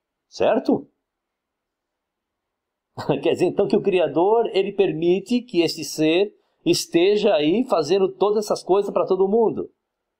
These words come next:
Poxa vida, aí não é o Criador, é o Deus, né? Aí é o Deus do sistema religioso, um Deus cruel, um Deus duro, um Deus que castiga, um Deus que faz um monte de coisa. As Testemunhas de Jeová,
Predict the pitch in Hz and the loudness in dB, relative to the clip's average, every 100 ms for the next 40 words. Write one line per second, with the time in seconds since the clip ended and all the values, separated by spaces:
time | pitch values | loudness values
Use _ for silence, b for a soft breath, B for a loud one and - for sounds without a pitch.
0 | _ - 120 - 90 90 78 - - 262 | _ -4 -4 -4 -8 -10 -8 -8 -6 -6
1 | 208 151 110 95 98 131 151 214 113 135 | -2 -2 -2 -4 -2 -2 -2 -2 0 0
2 | 135 98 117 - _ _ _ _ - 65 | 0 -2 -10 -12 _ _ _ _ -8 -4
3 | 101 113 151 - 113 - - 120 113 117 | -4 0 0 0 -4 -12 -10 -8 -6 -8
4 | 98 107 123 113 110 107 143 - 107 95 | -6 -2 -2 -2 -6 -6 -6 -6 0 2
5 | 120 131 101 - _ _ _ _ - 131 | 4 2 -2 -6 _ _ _ _ -10 -4
6 | 127 151 - 123 156 143 139 147 - - | 0 -2 0 2 4 4 2 0 -2 -6
7 | - - - 135 170 127 123 156 - 175 | -6 -6 -2 0 2 0 -4 -6 -4 -6
8 | 135 147 156 135 - 135 165 - - _ | -4 -6 -8 -10 -2 0 0 -4 -16 _
9 | _ _ _ _ _ _ _ _ _ _ | _ _ _ _ _ _ _ _ _ _
10 | _ _ _ _ _ - 175 - 247 233 | _ _ _ _ _ -6 -4 -2 0 2
11 | 226 240 175 160 104 95 120 123 | 2 2 2 2 2 0 -2 -2